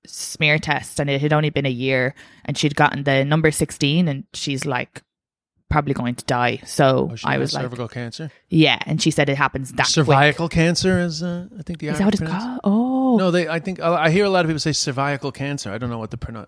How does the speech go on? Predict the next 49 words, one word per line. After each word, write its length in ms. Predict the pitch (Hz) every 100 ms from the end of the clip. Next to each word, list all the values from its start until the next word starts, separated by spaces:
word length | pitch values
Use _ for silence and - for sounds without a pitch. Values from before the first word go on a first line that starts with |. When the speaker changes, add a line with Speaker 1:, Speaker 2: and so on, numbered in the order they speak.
| -
Speaker 2:
proper 300 | - 117 117
pronunciation 500 | 120 110 110 - 180
Speaker 1:
Oh, 20 |
I 60 | 196
have 160 | 170
no 320 | 165 175 196 190
idea. 520 | 175 160 196 190 156
But 180 | 160 -
she 160 | 196
was 180 | 180 170
like, 300 | 165 147 -
it 160 | - 170
was 100 | 170
like 140 | 180
a, 80 | 156 156
it 40 | 185
was 120 | 190
like 100 | 226 196 -
a 60 | 170
horror 420 | - 156 180 190
experience 580 | 156 - 151 147 143 151
going 220 | 143 139
to 80 | 143
my 100 | 139
gyno 380 | 143 135 135 131
the 60 |
other 100 | 139
day. 240 | 135 135 139 - - _ _
She 140 | -
also 420 | 233 262 285 254 214
weighed 360 | 202 196 220
me 100 | 202
and 140 | 165 160
said, 180 | 160
"Yes, 220 | 175 170 196
we've 120 | 185
all 220 | 180 185
gained 300 | 180 165 170
a 40 | 156
few 220 | 160 156
pounds 520 | - 151 147 147 -
in 80 | 151
the 40 |
pandemic." 640 | - 143 143 143 139 139
I 80 | 202
was 80 | 220
like, 140 | 226
"Fuck 320 | - 302 381 247
you." 440 | 233 285 214